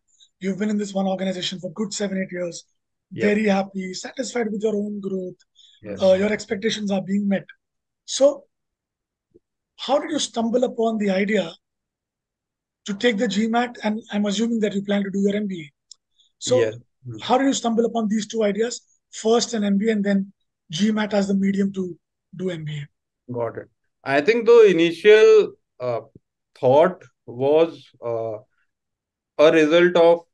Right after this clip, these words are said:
Speaker 2: a lot of conversations with, with, with my colleagues at Auto Ninja, the company I used to work at, the
Speaker 1: Right.
Speaker 2: startup. And, uh,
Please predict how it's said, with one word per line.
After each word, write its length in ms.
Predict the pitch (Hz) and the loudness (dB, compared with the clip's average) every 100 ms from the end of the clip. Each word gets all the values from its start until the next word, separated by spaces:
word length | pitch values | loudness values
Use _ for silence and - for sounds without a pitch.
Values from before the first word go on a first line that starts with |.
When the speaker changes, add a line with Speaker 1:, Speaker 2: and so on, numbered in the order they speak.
| _ - | _ -2
Speaker 2:
a 100 | 147 | 2
lot 280 | 147 147 | 4 4
of 140 | 180 175 | 2 0
conversations 760 | 156 143 147 151 139 156 151 | -2 0 0 -2 -4 -6 -4
with, 280 | 151 143 135 _ _ _ _ - | 0 0 -2 _ _ _ _ -6
with, 280 | 131 135 127 | -2 -2 0
with 260 | 143 139 | 0 0
my 240 | 127 135 143 | -4 0 0
colleagues 440 | 151 147 160 160 | 2 2 2 0
at 200 | 156 147 _ _ _ _ _ - | -2 -2 _ _ _ _ _ -4
Auto 260 | 127 127 | -2 0
Ninja, 260 | 139 131 135 | -2 -4 -6
the 60 | 135 | -4
company 340 | 131 123 127 | -6 -4 -2
I 300 | 123 120 123 _ _ | 0 -2 -6 _ _
used 200 | - 151 | -14 -8
to 100 | 127 | -2
work 220 | 120 117 120 | 0 0 0
at, 120 | 127 | -2
the 60 | |
Speaker 1:
Right. 100 | 175 | -4
Speaker 2:
startup. 380 | - 107 - - _ _ _ _ _ _ _ _ _ | -8 -12 -12 -18 _ _ _ _ _ _ _ _ _
And, 460 | - 139 151 165 156 - _ | -4 0 2 0 -4 -10 _
uh, 280 | 123 123 117 | 2 2 2